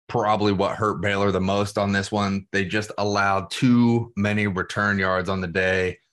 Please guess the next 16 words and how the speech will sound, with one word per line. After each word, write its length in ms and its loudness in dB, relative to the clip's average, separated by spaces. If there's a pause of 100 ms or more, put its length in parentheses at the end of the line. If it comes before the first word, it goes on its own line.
(560)
uh, 520 0 (880)
you 160 -4
know, 160 0
including 400 0
to 60 -2
start 360 -2
the 60 -10
second 380 -6
half. 480 -4 (680)
Let 180 0
one 180 0
go 180 0
for 180 -2
a 80 -2
touchdown. 680 -2
So, 520 -2